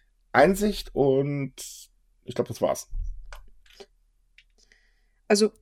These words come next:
Speaker 2: im Prinzip fast so wie bei uns. Hoffentlich bloß nicht genauso beschissen für die Webseitenbetreiber.
Speaker 1: Naja,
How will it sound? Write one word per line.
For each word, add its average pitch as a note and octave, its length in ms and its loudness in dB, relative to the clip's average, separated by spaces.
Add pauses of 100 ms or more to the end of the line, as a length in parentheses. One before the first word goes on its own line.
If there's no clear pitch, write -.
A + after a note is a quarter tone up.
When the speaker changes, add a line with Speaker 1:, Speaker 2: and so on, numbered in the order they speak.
Speaker 2:
im A3+ 80 -2
Prinzip A#3+ 460 0
fast - 300 -2
so A#3 100 0 (200)
wie G#3 140 2
bei G3 160 4
uns. - 540 -4 (320)
Hoffentlich B3 420 2
bloß A#3 220 2
nicht A3+ 100 -4
genauso A3 380 2
beschissen A3 400 0
für G#3+ 140 -2
die G#3 280 4
Webseitenbetreiber. F3+ 840 0
Speaker 1:
Naja, D3 380 12